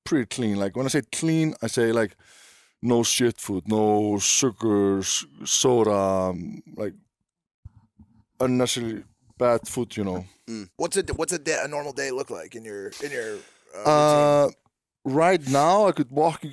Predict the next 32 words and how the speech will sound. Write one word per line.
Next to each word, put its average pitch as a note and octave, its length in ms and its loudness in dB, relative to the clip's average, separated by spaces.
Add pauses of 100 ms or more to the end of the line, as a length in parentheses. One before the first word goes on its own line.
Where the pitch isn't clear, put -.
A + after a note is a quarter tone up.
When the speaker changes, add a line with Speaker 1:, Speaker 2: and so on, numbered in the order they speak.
Speaker 1:
guys D#3+ 200 2
through E3 220 4 (100)
it F3 120 -8 (440)
quickly. F3+ 500 2
Speaker 2:
Mm. D3+ 320 -6
Speaker 1:
Uh, B2 400 4 (220)
two F#3 160 4
eggs D#3 400 2 (100)
in C#3+ 100 -2
the - 20 -2 (100)
morning, C3+ 420 -2 (500)
uh, A#2+ 240 -2 (120)
fifty C#3+ 220 -8
grams C3 220 -2 (240)
oatmeal, C3 500 -2 (120)
f-, - 320 -12 (120)
uh, G#2+ 400 -4 (160)
forty D3 180 2
grams C3+ 180 -2
actually, C3 360 -4 (300)
right B2 120 -2 (100)
now. B2+ 100 2 (180)
I - 20 -14 (120)
just - 140 -8 (140)
switched B2 260 -8
it - 80 -18
with. B2+ 180 -6
Speaker 2:
Mm. A#2 140 -12 (520)
Speaker 1:
Uh, A2 260 2
fifty D3+ 160 -6
grams C3+ 220 -2
blueberries, B2+ 720 0